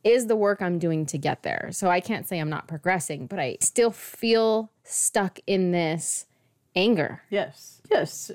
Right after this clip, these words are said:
Speaker 2: And I totally understand that. I just feel like right now, it may be because this is May. I don't know what it is, but I feel so emotional about it. I feel like, gosh, what it,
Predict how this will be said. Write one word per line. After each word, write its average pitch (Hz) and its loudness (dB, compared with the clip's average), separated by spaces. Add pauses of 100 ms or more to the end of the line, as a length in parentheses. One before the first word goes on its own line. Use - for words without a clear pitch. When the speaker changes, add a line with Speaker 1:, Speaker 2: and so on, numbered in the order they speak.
(120)
Speaker 2:
And 175 2
I 165 2
totally 175 0
understand 156 0
that. - -2
I 160 2
just 160 -2
feel 185 2
like 143 0
right 160 2
now, 156 0
it 208 4
may 247 4
be 185 0
because 170 -2
this 160 -4
is 143 -8
May. 165 0
I 170 2
don't 156 -2
know 147 -4
what 143 -4
it 143 -4
is, 143 -2
but - -8
I 143 0
feel 180 0
so 175 0
emotional 156 0
about 226 0
it. 226 -4
I 185 0
feel 254 0
like, 220 0
gosh, 233 0
what 202 4
it, 247 2